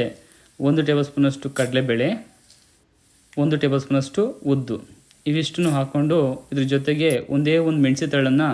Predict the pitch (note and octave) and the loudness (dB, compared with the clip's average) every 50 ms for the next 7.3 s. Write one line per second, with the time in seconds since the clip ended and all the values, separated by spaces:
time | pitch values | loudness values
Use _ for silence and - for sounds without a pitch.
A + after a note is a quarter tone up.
0 | A#2 - - - - C#3+ C3 C3+ - - C3 A2+ A#2 A#2+ D#3+ A#3+ - - - - | -4 -6 -8 -4 -2 -2 -2 -2 -2 -4 -2 -2 0 0 -2 -2 -4 -6 -14 -20
1 | - _ _ _ - - _ - - D#3 D3 D3 C#3+ D3+ E3 D3+ C3 A#2 - - | -20 _ _ _ -20 -20 _ -8 -2 0 0 0 0 0 0 0 -2 -4 -6 -8
2 | - - C#3+ C#3+ C#3 C#3 E3 D#3 C3 A#2+ - - - C#3 C3+ C3 C3+ B2+ A#2+ - | -4 0 0 0 2 2 0 0 0 0 -2 -2 0 0 0 2 2 0 0 -2
3 | B2 A2 - - G#2 - - - - - - - - - - - - - D3+ C#3+ | -6 -12 -10 -10 -10 -10 -10 -8 -6 -4 -4 -4 -4 -6 -6 -6 -4 -4 -2 -2
4 | C#3+ C#3+ - - E3 E3+ E3+ F3+ E3 C3 B2 - - - - - - - C#3 D3 | -2 -2 -2 -2 -2 0 2 2 0 0 -2 -4 -10 -18 -20 -20 -8 -2 0 2
5 | E3 E3+ C#3 - D#3+ D#3 E3 D#3 B2 A#2+ B2+ - - C#3 C#3 C3+ C3 B2 A2+ - | 2 2 2 2 2 2 2 2 0 -2 -4 -2 0 2 4 4 4 4 2 0
6 | B2+ A#2 A2+ A2+ G#2 - - A3 C#4+ C#4 - - - - - - - - - - | -2 -4 -2 -4 -4 -4 -2 -2 -2 -2 -4 -6 -10 -10 -10 -10 -10 -10 -6 -2
7 | - D#3 D#3+ D3+ - | 0 0 0 2 2